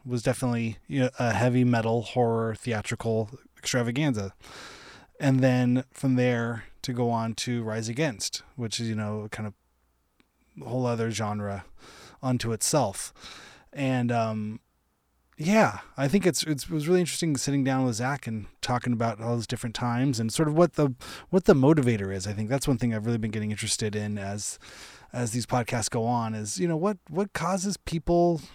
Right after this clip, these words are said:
to be multi-hyphenates? What are we trying to, to do?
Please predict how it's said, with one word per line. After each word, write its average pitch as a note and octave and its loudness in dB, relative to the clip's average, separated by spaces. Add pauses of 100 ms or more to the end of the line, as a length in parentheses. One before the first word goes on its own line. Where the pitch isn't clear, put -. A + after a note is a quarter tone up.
(180)
to - -2
be D#3+ 2
multi-hyphenates? A2 -2
What B2+ 2
are C#3+ 0
we D3+ 0
trying C#3 -2
to, C3 0 (180)
to - -6
do? A#2+ 0